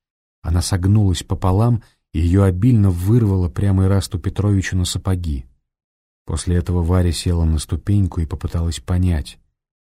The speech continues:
отчего земля стоит диагонально, но никто с нее не скатывается.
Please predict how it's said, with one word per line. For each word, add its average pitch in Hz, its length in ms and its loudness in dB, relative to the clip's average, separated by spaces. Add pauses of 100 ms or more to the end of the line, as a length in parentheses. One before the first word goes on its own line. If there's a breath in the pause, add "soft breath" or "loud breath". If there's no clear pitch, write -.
(120)
отчего 87 520 -2
земля 82 360 0
стоит 80 380 -4
диагонально, 80 840 -2 (600)
но 82 80 -2
никто 85 360 -2
с - 140 -6
нее 90 140 0
не 90 140 0
скатывается. 73 840 -10